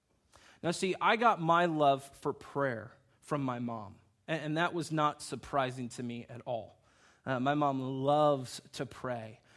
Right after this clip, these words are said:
She constantly would pray. Sometimes to a fault, she would pray. Um, a-, and, and for her, in these, in these, uh, in this time kinda growing up,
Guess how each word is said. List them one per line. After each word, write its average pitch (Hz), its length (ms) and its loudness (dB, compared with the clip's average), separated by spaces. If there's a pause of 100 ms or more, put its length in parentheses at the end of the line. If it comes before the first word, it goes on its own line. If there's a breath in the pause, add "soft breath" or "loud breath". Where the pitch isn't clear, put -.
(160 soft breath)
She 147 200 -4
constantly 160 840 -4
would 123 200 -10
pray. 120 420 -8
Sometimes 165 580 -4
to 151 200 -6
a 135 40 -2
fault, - 500 -4
she - 180 -8
would 123 220 -10
pray. 117 400 -10 (480 loud breath)
Um, 139 340 2
a-, - 20 -8
and, 151 460 -2
and 147 260 -2 (100)
for 208 420 2
her, 165 420 2
in 170 260 -2
these, 170 360 0
in 175 140 -2
these, 175 320 -4
uh, 143 240 0 (300)
in 165 180 -4
this 165 160 -2
time 165 340 0
kinda 165 240 -4
growing 160 680 0
up, 151 380 -2